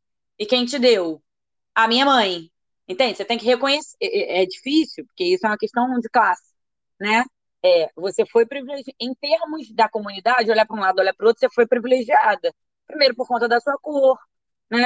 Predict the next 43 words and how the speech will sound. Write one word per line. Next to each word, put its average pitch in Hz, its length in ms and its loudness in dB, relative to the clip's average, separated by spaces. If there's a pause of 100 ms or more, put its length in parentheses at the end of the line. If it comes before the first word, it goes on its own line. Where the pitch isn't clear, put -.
(160)
Segunda, 226 440 0
por 226 180 0
conta 208 460 0 (240)
da 208 140 0
sua 226 260 2
mãe, 233 320 0
da, 180 200 4
da 185 140 4
presença 202 360 -8
da 190 120 -14
sua 220 220 2
mãe. 226 280 0
Você 175 200 -4
pode 180 240 0
falar 185 240 6
lá 185 80 4
do 180 120 -10
seu 214 180 -2
pai, 190 260 -2
não 170 100 -14
sei 175 140 -10
se - 40 -16
você 185 80 -8
pretende 180 360 -6
falar 185 200 4
disso, 185 260 -8
mas, 165 300 -16 (400)
é, 165 320 2 (300)
se 247 160 -8
não 262 160 -2
fosse 302 380 0
pela 240 280 0
minha 190 220 -2
mãe, 214 580 0
você 175 100 -20
pode 196 180 -10
colocar 220 280 2
dessa 233 280 0
forma, 202 240 2
e 185 60 -12
pela 214 260 2
minha 196 180 -8
madrinha, 185 640 -8